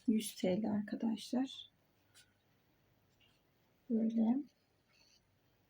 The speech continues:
Dediğim gibi şunlar iki tane kaldı. İki yüzlük. Şu üç yüz elli. Şöyle. Bunlar yüz, üç yüz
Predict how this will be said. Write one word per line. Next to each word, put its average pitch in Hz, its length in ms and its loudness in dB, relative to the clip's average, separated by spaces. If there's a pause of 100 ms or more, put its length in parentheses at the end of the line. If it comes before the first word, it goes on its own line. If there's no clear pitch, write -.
(920)
Dediğim 247 340 12
gibi 220 180 8
şunlar 233 420 8
iki 226 200 0
tane 208 380 8
kaldı. 185 400 4
İki - 280 2
yüzlük. 208 500 4 (160)
Şu - 320 -4
üç - 360 0
yüz 226 160 8
elli. 226 480 10 (1700)
Şöyle. 190 680 0 (200)
Bunlar 196 400 2
yüz, 185 760 -6 (300)
üç 202 400 -2
yüz 190 560 -6